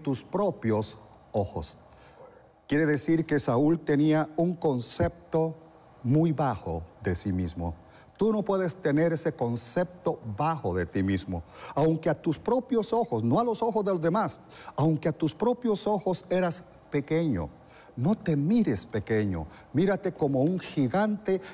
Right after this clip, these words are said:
en Cristo Jesús. Mírate como uno que puede hacer proezas en Dios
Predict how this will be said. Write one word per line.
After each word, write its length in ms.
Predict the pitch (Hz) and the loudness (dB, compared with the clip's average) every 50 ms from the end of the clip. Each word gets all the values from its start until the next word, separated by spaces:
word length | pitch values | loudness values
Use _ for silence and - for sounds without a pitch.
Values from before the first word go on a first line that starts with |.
| - - | -6 -2
en 220 | 160 143 135 127 | 0 2 2 2
Cristo 460 | - - 170 214 226 - - - 170 | 0 0 0 0 0 0 -2 -4 -4
Jesús. 520 | - - 120 107 - - 240 262 165 - - - - - - - | 0 0 -2 -2 0 2 2 2 2 0 -4 -10 -18 -20 -14 -2
Mírate 380 | - 135 196 226 208 - 214 190 | 0 2 2 2 2 2 -2 -2
como 300 | - 175 156 151 143 165 | 0 0 2 2 2 2
uno 240 | 196 220 220 214 165 | 2 2 0 -2 -2
que 120 | - 143 | -2 -4
puede 240 | 139 - 180 175 175 | 0 0 2 2 2
hacer 280 | 156 147 - 185 185 - - - - - - | 2 2 0 0 -2 -2 -6 -12 -20 -8 -2
proezas 680 | 135 127 131 127 156 214 240 226 - 226 214 - - - - | 0 2 4 4 2 2 0 0 -2 -2 -2 -4 -6 -4 -2
en 220 | 139 123 110 107 | 0 2 2 2
Dios 460 | 98 175 214 170 120 127 127 - - | 2 2 4 4 2 2 0 -4 -10